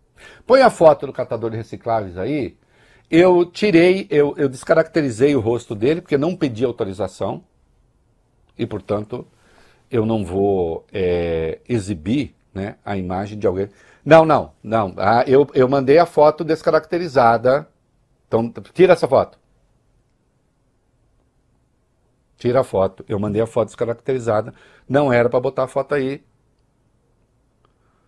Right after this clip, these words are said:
Eu não mandei do Twitter? Mandei. A foto descaracterizada do rosto. Eu não pedi autorização. Não pode colocar a foto. Quando tiver a foto descaracterizada, põe de novo.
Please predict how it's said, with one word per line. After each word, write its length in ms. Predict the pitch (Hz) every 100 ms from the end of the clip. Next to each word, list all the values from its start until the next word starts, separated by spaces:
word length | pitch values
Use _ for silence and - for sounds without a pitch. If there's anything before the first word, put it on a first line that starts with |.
| _ _ _ -
Eu 80 | 120
não 80 |
mandei 240 | 127 120 135
do 120 | 113
Twitter? 500 | 127 139 127 92 82 87
Mandei. 440 | 104 101 78 60 _ _ _ _ _ _ _ _ -
A 80 | 95
foto 320 | - 107 113
descaracterizada 920 | 95 110 135 - 123 117 131 120 123
do 80 | 131
rosto. 320 | 87 - -
Eu 80 | 107
não 100 | 104
pedi 200 | 107 101
autorização. 640 | 104 117 123 131 120 117 _ _ _ -
Não 140 | 123
pode 200 | 120 107
colocar 280 | - 120 131
a 40 |
foto. 320 | 127 - _ _ _ _ _ _ _ _ _ _ _ _ _ _
Quando 240 | - 120 117
tiver 200 | 107 101
a 40 |
foto 380 | 95 98 85 90
descaracterizada, 880 | 90 104 - 98 - 98 95 98 107
põe 140 | 117
de 100 | 127
novo. 180 | 120